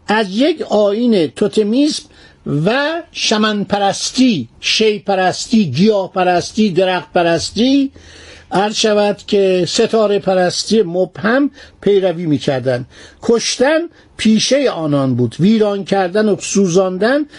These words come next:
تفریح و سرگرمی آنان بود. پلانکارپینو که فرستاده پاپ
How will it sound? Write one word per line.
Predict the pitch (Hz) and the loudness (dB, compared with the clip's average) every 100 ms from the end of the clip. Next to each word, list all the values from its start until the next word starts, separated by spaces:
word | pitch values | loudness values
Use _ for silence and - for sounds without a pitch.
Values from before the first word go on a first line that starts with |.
| - _ | -20 _
تفریح | - 180 - - 208 277 254 | -2 -2 -4 -2 2 2 2
و | 247 254 262 - _ | 0 0 -4 -10 _
سرگرمی | - - 202 190 160 180 175 202 | -8 0 0 0 0 0 2 2
آنان | 190 143 139 127 117 | 2 0 0 0 0
بود. | 117 120 - - - - - _ - | -2 -4 -8 -20 -20 -20 -20 _ -4
پلانکارپینو | 214 233 240 - 226 214 226 226 262 285 294 330 - - - _ - | 0 2 0 0 0 0 0 2 4 4 2 -2 -12 -20 -20 _ -2
که | 208 208 202 160 | 2 2 0 0
فرستاده | 214 202 - 196 190 214 | 0 0 0 -2 2 2
پاپ | 220 - 214 | 0 -2 -2